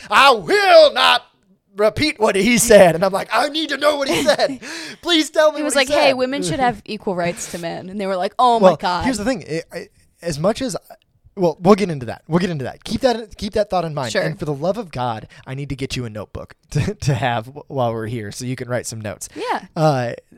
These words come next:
Speaker 2: I keep forgetting to do that. That's my, that's on me. Um, <laughs> you're gonna write a note on your phone right now?
Speaker 1: No.
Speaker 2: No, not even,
Speaker 1: <laughs>
Speaker 2: don't care that much. Uh, so anyway, Nell, I'm just gonna go back a little bit. Nell transformed her husband's out of the pocket,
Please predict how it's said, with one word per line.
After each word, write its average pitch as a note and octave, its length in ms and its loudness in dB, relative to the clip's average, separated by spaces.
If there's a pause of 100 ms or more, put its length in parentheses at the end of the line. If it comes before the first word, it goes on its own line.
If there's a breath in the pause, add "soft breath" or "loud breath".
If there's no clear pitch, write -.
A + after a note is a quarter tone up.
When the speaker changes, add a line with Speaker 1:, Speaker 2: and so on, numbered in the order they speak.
(100)
Speaker 2:
I C#3+ 160 -2
keep G3+ 240 -8
forgetting D#3+ 360 -4
to C3+ 60 -10
do C3 140 -6
that. A2+ 140 -8
That's E3 180 -2
my, C#3+ 260 -2
that's D3+ 200 -2
on A#2+ 160 -6
me. A2+ 160 -16 (560 loud breath)
Um, C3+ 460 0
<laughs> - 40 -14
you're D3 420 -6
gonna C3 140 -8
write B2 180 -4
a A#2+ 40 -8
note B2+ 180 -6
on C3+ 100 -8
your B2+ 120 -8
phone B2+ 200 -8
right B2 140 -8
now? C#3 220 -8 (260 soft breath)
Speaker 1:
No. A#3 200 -8 (220)
Speaker 2:
No, B2 240 -4
not B2 200 -6
even, B2 140 -10 (140)
Speaker 1:
<laughs> - 140 4
Speaker 2:
don't E3 180 2
care E3+ 200 4
that C#3 160 4
much. A2+ 240 -8 (400 loud breath)
Uh, D#3 240 0 (240)
so F#3+ 180 6
anyway, E3+ 240 -4 (920)
Nell, A3 460 0
I'm E3 140 -4
just D#3 100 -10
gonna C#3+ 140 -8
go A#2+ 120 -6
back G2+ 180 -8
a - 20 -18
little G2 100 -14
bit. - 160 -16
Nell F3+ 220 2
transformed F3 600 -6
her C#3 200 -4
husband's C#3 420 -4
out C#3 120 -2
of C3 60 -8
the C3 60 -6
pocket, C3 400 -4